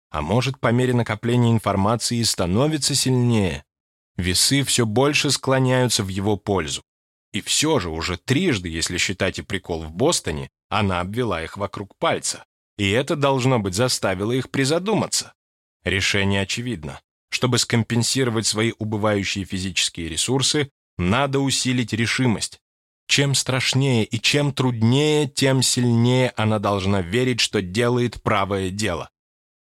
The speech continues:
Тогда еще не все потеряно. Но тут ее сбивает с мысли ритмичный гул вертолетных лопастей.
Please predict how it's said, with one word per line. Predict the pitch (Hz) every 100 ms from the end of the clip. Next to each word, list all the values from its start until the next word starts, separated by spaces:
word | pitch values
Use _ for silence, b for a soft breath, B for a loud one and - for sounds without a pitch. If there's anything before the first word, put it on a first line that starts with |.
| _
Тогда | 101 87 87 117
еще | 104 -
не | 90 92
все | - 107
потеряно. | - 90 - 78 71 71 - _ _ _ _ _ _ _ _ _ -
Но | 101 127
тут | - 202 214
ее | 190 190
сбивает | 160 175 170 180
с | -
мысли | 147 143 143 165
ритмичный | 156 147 135 135 135 170 156
гул | 120 131
вертолетных | 131 135 135 131 107 - 123
лопастей. | 180 170 - - - -